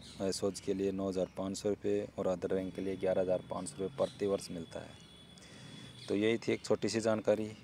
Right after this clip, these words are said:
इस जानकारी को सभी लोगों को share कीजिए ताकि सभी लोग इसका फ़ायदा ले सकें।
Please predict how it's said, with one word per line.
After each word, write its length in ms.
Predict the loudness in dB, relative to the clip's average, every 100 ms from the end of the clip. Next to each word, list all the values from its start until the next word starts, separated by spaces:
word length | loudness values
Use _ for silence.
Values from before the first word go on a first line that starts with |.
| -2
इस 140 | -2
जानकारी 520 | 2 2 4 4 4 2
को 200 | 0 2
सभी 380 | 4 4 4
लोगों 260 | 4 4 4
को 120 | 0
share 260 | 0 0 0
कीजिए 420 | -2 -4 -2 -2
ताकि 320 | 2 2 2
सभी 340 | -2 -2 0 0
लोग 240 | 2 0
इसका 220 | -2 -2
फ़ायदा 380 | -2 0 0 2
ले 160 | 0 0
सकें। 460 | -4 -4 -4 -4